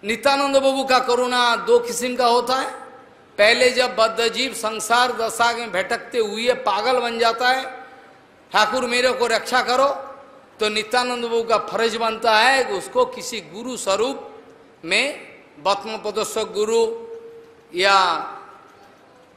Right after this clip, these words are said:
दि-, बत्म प्रदर्शक गुरु रूप में पद दिखा देते। उसके बाद दीक्षा गुरु रूप में प्रकटित होते। शिक्षा गुरु, दीक्षा गुरु एक हो जाए तो कोई बात नहीं, नहीं तो दीक्षा गुरु के बाद वही शिक्षा गुरु जरूरत है, तो वो भी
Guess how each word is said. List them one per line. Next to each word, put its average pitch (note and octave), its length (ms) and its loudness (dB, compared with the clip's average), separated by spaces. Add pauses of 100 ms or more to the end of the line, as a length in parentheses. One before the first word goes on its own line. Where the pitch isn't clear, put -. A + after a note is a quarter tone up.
दि-, E3 240 -6
बत्म G3 360 -4
प्रदर्शक G#3+ 360 -6
गुरु G#3+ 220 -2
रूप G#3+ 160 -6
में G3+ 460 -2 (680)
पद G#3+ 240 2
दिखा A3+ 240 2
देते। B3 360 -4 (720)
उसके A3+ 240 0
बाद A#3 200 4
दीक्षा B3 540 0
गुरु A#3 280 -2
रूप A3 240 -6
में A3 220 -2
प्रकटित G#3 400 -2
होते। B3+ 340 0
शिक्षा G#3 380 0
गुरु, G#3+ 200 -4
दीक्षा G#3 300 -2
गुरु G3+ 180 -2
एक G#3+ 280 0
हो G3+ 120 -6
जाए G3 220 -2
तो F3 140 -10
कोई D3+ 180 -8
बात F#3+ 240 0
नहीं, C4 200 -6 (1000)
नहीं G#3 160 2
तो G#3+ 140 -2
दीक्षा G#3+ 360 -2
गुरु G#3+ 200 -6
के G#3+ 120 -4
बाद G#3 240 0
वही G3+ 120 -2
शिक्षा G3+ 360 -4
गुरु G#3+ 240 -2
जरूरत G#3 400 -2
है, F3 100 -4
तो C3+ 100 -10
वो C#3+ 160 -6
भी A3 340 -8